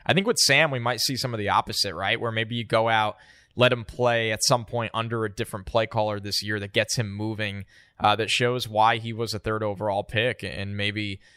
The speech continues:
you know, if the Jets are picking first, I think we all agree on the show, they're gonna be taking Trevor Lawrence. And it doesn't mean it's the end for Sam Darnold. He could have a really nice career elsewhere.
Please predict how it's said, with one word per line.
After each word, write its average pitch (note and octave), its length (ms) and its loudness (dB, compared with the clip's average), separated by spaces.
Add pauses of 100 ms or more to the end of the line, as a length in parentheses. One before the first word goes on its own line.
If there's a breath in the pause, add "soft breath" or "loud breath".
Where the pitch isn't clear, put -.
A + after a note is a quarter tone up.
(140 soft breath)
you C#3+ 80 4
know, E3 60 8
if E3+ 60 4
the F#3 80 6
Jets A#3+ 260 4
are G#3+ 60 2
picking D#3 380 0
first, B2 320 0
I B2 60 4
think A#2+ 200 -4
we B2 180 0
all A2+ 240 2
agree A2 220 -2
on A#2+ 140 0
the B2 80 -2
show, B2+ 280 2
they're B2 140 0
gonna A#2 180 -2
be G#2+ 120 -6
taking G#2 300 -2
Trevor G#2+ 320 2
Lawrence. G#2+ 440 -4
And D#3 140 6
it F3 60 4
doesn't F3+ 260 6
mean D3 160 -2
it's C3 100 -4
the C3 120 2
end A#2+ 160 -2
for B2 100 -2
Sam B2 260 0
Darnold. A#2 360 0
He C3 100 2
could B2+ 120 2
have A#2 100 4
a A2+ 60 -6
really A2+ 280 -4
nice A2 200 -2
career A2 380 -2
elsewhere. A#2+ 560 0